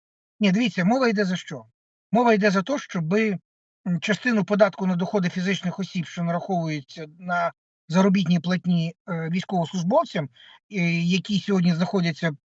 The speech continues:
м, в зоні бойових дій, е, і, е, поступають,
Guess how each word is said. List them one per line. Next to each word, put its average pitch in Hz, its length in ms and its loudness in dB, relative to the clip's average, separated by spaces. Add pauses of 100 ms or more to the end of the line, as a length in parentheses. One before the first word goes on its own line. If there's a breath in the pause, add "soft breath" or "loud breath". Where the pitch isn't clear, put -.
(200)
м, 175 140 -2
в 156 40 -4
зоні 175 300 2
бойових 170 380 0
дій, 269 360 -4 (480 loud breath)
е, 165 360 2
і, 196 300 0 (160)
е, 160 680 -2 (240)
поступають, 180 920 0